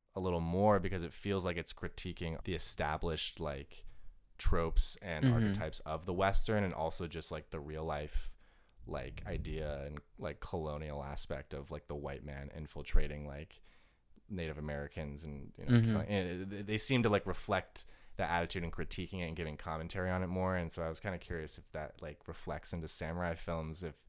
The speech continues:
Speaker 1: if Kurosawa is
Speaker 2: Mm-hmm.
Speaker 1: more playing into, like, the genre film and just kind of giving a straight genre, or if he's trying to,
Speaker 2: Yeah.
Speaker 1: like
Speaker 2: The, the impression I get is that it's, it's much more of a straightforward genre film.
Speaker 1: Sure.
Speaker 2: Um,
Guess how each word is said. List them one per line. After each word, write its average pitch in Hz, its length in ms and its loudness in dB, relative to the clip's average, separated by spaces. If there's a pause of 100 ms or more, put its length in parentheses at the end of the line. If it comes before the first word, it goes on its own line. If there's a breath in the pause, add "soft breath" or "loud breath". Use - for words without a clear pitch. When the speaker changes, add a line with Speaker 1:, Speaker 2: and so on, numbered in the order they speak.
(300 soft breath)
Speaker 1:
if 90 120 -8
Kurosawa 82 720 0
is 117 220 4
Speaker 2:
Mm-hmm. 107 260 0
Speaker 1:
more 95 120 4
playing 95 440 12
into, 90 300 -2
like, 85 200 -2
the 92 60 -4
genre 87 440 0
film 95 360 0
and 85 100 -2
just 82 140 -4
kind 87 140 -4
of 80 80 -6
giving 78 220 -6
a 73 40 -8
straight 80 280 -4
genre, 78 400 -2
or 78 180 -4
if 73 100 -10
he's 78 160 -10
trying 71 300 -6
to, 69 300 -10 (680)
Speaker 2:
Yeah. 110 200 0
Speaker 1:
like 120 180 -8 (300)
Speaker 2:
The, 160 160 -2
the 180 100 6
impression 160 400 6
I 107 120 4
get 101 180 0
is 101 120 2
that 104 140 2
it's, 98 260 -2
it's 120 160 2
much 131 220 4
more 117 80 6
of 107 60 4
a 104 80 2
straightforward 98 640 2
genre 92 320 0
film. 95 580 -2
Speaker 1:
Sure. 113 100 2
Speaker 2:
Um, 104 360 2